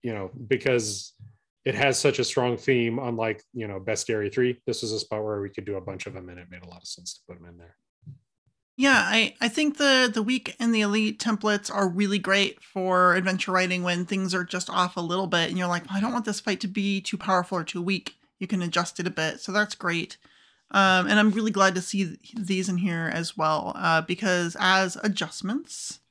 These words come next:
Speaker 2: uh, previously called templates, uh, they're super easy to just slap on a creature and, and get what you want, like you were saying. Uh, one thing I was curious about is,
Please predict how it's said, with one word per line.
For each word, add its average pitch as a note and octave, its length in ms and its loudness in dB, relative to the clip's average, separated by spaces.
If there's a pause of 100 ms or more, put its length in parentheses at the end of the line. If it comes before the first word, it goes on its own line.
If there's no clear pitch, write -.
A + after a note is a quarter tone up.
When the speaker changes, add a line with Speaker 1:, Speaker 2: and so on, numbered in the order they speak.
(220)
Speaker 2:
uh, F3 160 -6
previously F3+ 400 -4
called F3 240 -4
templates, F#3+ 440 -6 (340)
uh, F#3+ 180 6
they're A3+ 140 2
super A#3 260 2
easy A3 240 2
to F#3 80 0
just F3 220 -4
slap F3 240 -2
on E3+ 100 -2
a D#3+ 60 -4
creature E3 320 -6
and, D3+ 180 -4
and F3 160 -4
get D#3+ 140 0
what E3 100 -4
you D#3+ 80 -4
want, D#3+ 180 -2
like D#3+ 180 -8
you - 40 -8
were - 80 -6
saying. E3 400 -8 (380)
Uh, F#3+ 120 2
one A#3+ 160 2
thing B3+ 140 2
I A3 120 2
was D#4+ 160 -2
curious F#3 280 0
about E3+ 320 2
is, F#3 240 -2